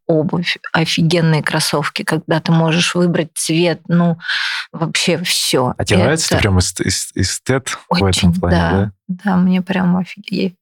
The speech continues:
Speaker 1: да.
Speaker 2: Визуально. Это, кстати, одна из мотиваций, когда я рассказываю в каких-то выступлениях или с ребятами общаюсь, э, как вдохновиться.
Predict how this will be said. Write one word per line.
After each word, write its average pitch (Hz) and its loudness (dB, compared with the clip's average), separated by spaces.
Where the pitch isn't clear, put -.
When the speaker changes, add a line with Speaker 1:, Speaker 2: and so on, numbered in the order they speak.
Speaker 1:
да. 180 0
Speaker 2:
Визуально. 139 0
Это, 107 0
кстати, 113 0
одна 110 2
из 104 2
мотиваций, 101 0
когда 92 2
я 98 2
рассказываю 92 0
в - -14
каких-то - -2
выступлениях 90 0
или 85 -2
с - -8
ребятами 90 0
общаюсь, 98 -2
э, 87 0
как 113 2
вдохновиться. 104 0